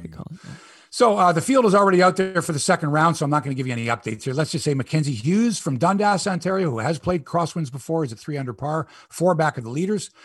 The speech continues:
Speaker 2: Burlington's Michael Gligich, who for sure has played Crosswinds, is in the hunt along with Adam Hadwin, Nick Taylor, David Hearn,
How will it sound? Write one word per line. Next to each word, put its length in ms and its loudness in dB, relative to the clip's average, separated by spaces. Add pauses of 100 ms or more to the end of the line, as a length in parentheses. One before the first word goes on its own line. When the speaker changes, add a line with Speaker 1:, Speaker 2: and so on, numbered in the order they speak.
(140)
Speaker 2:
Burlington's 520 4
Michael 300 0
Gligich, 460 0
who 100 -6
for 160 -10
sure 240 -2
has 140 0
played 240 -6
Crosswinds, 560 -12 (340)
is 120 -4
in 100 2
the 80 2
hunt 180 2
along 220 0
with 100 -4
Adam 260 -2
Hadwin, 500 0
Nick 180 -6
Taylor, 300 -2
David 240 -4
Hearn, 300 -4